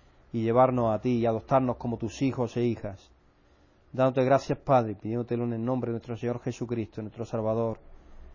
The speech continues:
y Maestro y Rey. Amén. Un domingo por la mañana, una maestra de escuela dominical estaba contando a su clase la historia del hijo pródigo.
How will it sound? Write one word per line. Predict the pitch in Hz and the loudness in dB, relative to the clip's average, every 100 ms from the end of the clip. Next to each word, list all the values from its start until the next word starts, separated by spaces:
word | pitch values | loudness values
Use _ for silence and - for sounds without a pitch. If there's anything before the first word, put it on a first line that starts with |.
| - - - | -20 -20 -10
y | - | -2
Maestro | 117 113 127 123 - 107 98 101 | 0 2 2 0 -6 -12 -12 -10
y | 123 | -6
Rey. | 117 113 113 95 87 - - | -4 0 0 -2 -10 -20 -10
Amén. | 123 110 92 85 _ _ - - - _ _ _ - - - - - - _ _ _ _ _ | -4 -4 -6 -16 _ _ -20 -20 -20 _ _ _ -20 -20 -20 -20 -20 -20 _ _ _ _ _
Un | 185 | -2
domingo | 202 208 226 202 | 4 6 8 8
por | 185 | 10
la | 170 | 10
mañana, | 151 156 180 151 185 151 - - - - - - - _ _ _ - | 8 6 4 4 0 -8 -20 -20 -20 -20 -20 -20 -20 _ _ _ -2
una | 151 | 2
maestra | 143 151 156 156 | 4 4 4 4
de | 139 | 4
escuela | 123 165 170 139 | 4 6 8 8
dominical | 131 135 123 143 147 | 6 2 0 4 4
estaba | 139 151 143 | 4 4 4
contando | 135 120 151 139 | 2 2 2 4
a | |
su | 127 127 | -2 -2
clase | 117 156 147 139 | 4 4 4 0
la | 120 | -2
historia | - 151 147 | -2 -2 0
del | 131 | -2
hijo | 139 135 | -4 -6
pródigo. | 120 202 143 101 | 2 2 2 -4